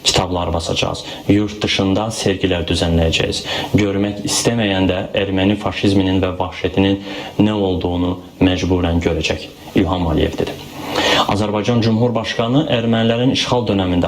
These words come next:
Azərbaycanın doğal qaynaqlarını yasa dışı olaraq yağmaladığını, bazı yabancı şirketlerin bu işdə onlara yardımcı olduğunu belirterek şöyle devam etdi.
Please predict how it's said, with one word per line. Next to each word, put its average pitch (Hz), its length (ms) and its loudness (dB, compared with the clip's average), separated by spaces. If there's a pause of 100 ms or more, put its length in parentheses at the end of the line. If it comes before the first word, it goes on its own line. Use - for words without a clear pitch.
(140)
Azərbaycanın 101 720 2 (340)
doğal 117 300 0
qaynaqlarını 104 720 0
yasa 110 360 2
dışı 104 180 0
olaraq 95 280 0
yağmaladığını, 101 840 2 (320)
bazı 110 320 2
yabancı 104 380 0
şirketlerin 104 640 2
bu 110 100 4
işdə 101 200 0
onlara 95 400 2
yardımcı 92 600 0
olduğunu 92 480 2
belirterek 92 520 0 (460)
şöyle 85 380 0
devam 82 280 0
etdi. - 280 -2